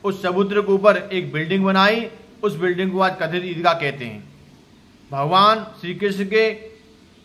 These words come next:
जितने भी विग्रह थे, वो सभी अष्ट धातु के थे और सोने, चांदी, हीरा, जवाहरात से लदे हुए थे। तो मुगल शासक औरंगजेब ने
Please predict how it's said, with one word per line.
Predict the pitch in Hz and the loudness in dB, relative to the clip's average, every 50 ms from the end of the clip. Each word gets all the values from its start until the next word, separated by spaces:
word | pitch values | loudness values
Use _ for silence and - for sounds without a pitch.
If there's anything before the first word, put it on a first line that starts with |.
| - - 123 | -20 -14 -10
जितने | 165 165 143 180 202 214 220 | -10 -8 -4 -2 0 0 0
भी | 233 247 247 233 196 - - - - - - - - - - _ - | 0 -2 -2 -4 -6 -8 -14 -20 -20 -20 -20 -20 -20 -20 -20 _ -12
विग्रह | 135 143 170 165 156 208 220 214 | -8 -6 -4 -2 2 4 4 4
थे, | - - 175 143 120 - - - - - - - - - - - - | 2 0 -4 -4 -6 -8 -12 -16 -20 -20 -20 -20 -20 -20 -20 -6 -2
वो | 190 208 | 0 0
सभी | 196 - 175 180 214 240 | 0 0 0 -2 0 0
अष्ट | 208 180 151 - | -2 -2 -4 -2
धातु | 196 190 170 160 160 147 190 190 | -2 0 2 2 2 0 0 0
के | 208 214 | 0 2
थे | - 196 214 226 226 - - - - - - - - - - | 2 2 2 2 0 -4 -12 -18 -20 -20 -20 -20 -18 -6 -2
और | 175 202 175 | 0 0 0
सोने, | - - 185 185 190 202 214 | 0 -2 -2 0 2 2 2
चांदी, | 208 202 190 185 196 208 208 | 2 2 2 2 2 2 2
हीरा, | 185 175 180 196 | 2 2 2 2
जवाहरात | 175 170 160 160 165 175 170 - | 2 2 2 4 4 2 2 0
से | 196 202 196 175 151 | 0 -2 -2 0 -2
लदे | 151 151 160 175 | -2 -2 0 0
हुए | 175 170 170 185 190 | 0 0 2 0 0
थे। | 190 190 208 226 226 220 - - - - - - - - - - - - - | 0 0 -2 -2 -2 -6 -10 -16 -20 -20 -20 -20 -20 -20 -20 -20 -12 -6 -4
तो | 202 | -2
मुगल | 185 175 175 185 196 226 | -2 0 2 4 4 4
शासक | 226 214 202 196 202 196 220 214 | 6 6 4 4 4 4 2 4
औरंगजेब | 202 190 196 220 220 220 233 240 220 | 4 6 6 4 4 2 0 0 0
ने | 214 196 160 - 147 - | 0 -2 -2 -4 -8 -14